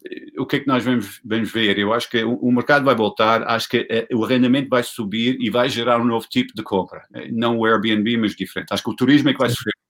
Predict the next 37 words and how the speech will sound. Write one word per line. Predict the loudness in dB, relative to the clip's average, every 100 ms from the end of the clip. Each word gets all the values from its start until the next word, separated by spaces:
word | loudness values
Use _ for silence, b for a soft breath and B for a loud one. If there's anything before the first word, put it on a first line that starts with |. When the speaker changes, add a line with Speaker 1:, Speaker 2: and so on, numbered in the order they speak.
| _
Speaker 1:
O | _
turismo | -6 -4 0
vai | 0 0
sofrer | -4 -4 -2
mais | 0 0 0 -2
do |
que | -4
nós | -6
pensamos, | -4 -4 -2 -6 -6 -14 _ B B B B _ _
porque, | -8 -8 -2 -2 -2 -2
porque | 0 2
o | 0
regresso | 0 2 6 6 4 2 2 2 B B _
de | -4 -4
turistas | 0 2 4 4 2 -2 -2 -4 -8 -14 _
vai | -14 -2 2 2
depender | 2 2 2 2 2
não | 2 0
só | 2 2 2
do | 0
rendimento | 0 0 0 -2
deles | -2 -2
no | -2
país | -2 -4 -4
deles, | -4 -4 -6 -10 B B
mas | 0 0 0
da, | -2 -2
do | -4
preço | 0 0 2
da | 0
aviação, | 0 -2 0 0 0
que | -2
vai | -2
ser | -2 -4
duro | -4 -4
a |
recuperar, | -6 -8 -4 0 0 -2